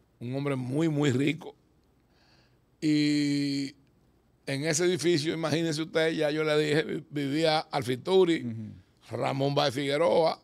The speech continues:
Speaker 1: Leonel Fernández, Diandino Peña, Don Milton Ginebra, el único
Speaker 2: Dios.
Speaker 1: arrancado que había ahí era yo.
Speaker 2: Dios mío, pero un
Speaker 1: <laughs>
Speaker 2: edificio
Speaker 1: Entonces
Speaker 2: que tenía que tener una seguridad de más alto nivel, pero no fue en ese edificio, y corríjame, seguramente que no fue en ese edificio que se trepó el hombre araña.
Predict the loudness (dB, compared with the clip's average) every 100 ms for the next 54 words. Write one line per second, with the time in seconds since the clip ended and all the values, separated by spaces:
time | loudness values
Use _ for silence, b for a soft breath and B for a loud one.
0 | _ -12 -6 -4 -2 0 0 0 0 -2
1 | -4 -10 -14 -12 -8 -6 -4 -4 -4 0
2 | 0 0 -4 -8 b b b _ -4 -2
3 | -2 0 2 0 2 4 4 4 2 -6
4 | -6 -4 -2 0 2 2 2 2 2 2
5 | 2 2 2 2 2 2 2 0 -6 -4
6 | -4 -4 -2 -4 -4 -6 -4 -4 -4 -4
7 | -6 0 2 2 2 2 2 2 0 0
8 | 0 0 0 0 0 -2 -4 -4 0 2
9 | 2 4 2 2 0 0 -2 -2 -2 0
10 | 0 0 0 2 2 2 2 2 0 -4
11 | -4 -2 -2 -4 -6 -6 -6 -6 -4 -2
12 | -2 -4 -6 -4 0 0 0 -2 -4 2
13 | 4 4 2 0 0 -2 -2 -6 B B
14 | B -4 -2 -2 -2 -4 0 2 2 4
15 | 2 2 -2 -6